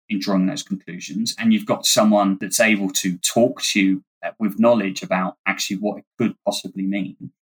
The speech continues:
But understanding how many people, you know, uh, are engaged in their buying cycle,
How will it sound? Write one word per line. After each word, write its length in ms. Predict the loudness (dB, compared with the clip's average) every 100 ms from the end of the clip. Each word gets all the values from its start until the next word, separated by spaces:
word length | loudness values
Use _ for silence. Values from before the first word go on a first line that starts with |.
| _ _
But 120 | 2
understanding 800 | 2 2 0 2 4 4 4 2
how 220 | 0 -2
many 160 | 0 0
people, 560 | 0 -4 -4 -8 -8 -12 _ _
you 80 | -2
know, 240 | 0 -2 -6
uh, 240 | -4 -4 -4 -4
are 100 | -4
engaged 640 | -2 2 2 2 0 0
in 120 | 2
their 220 | 4 2
buying 400 | 2 -2 -2 -2
cycle, 600 | -2 -2 -6 -10 -20 -20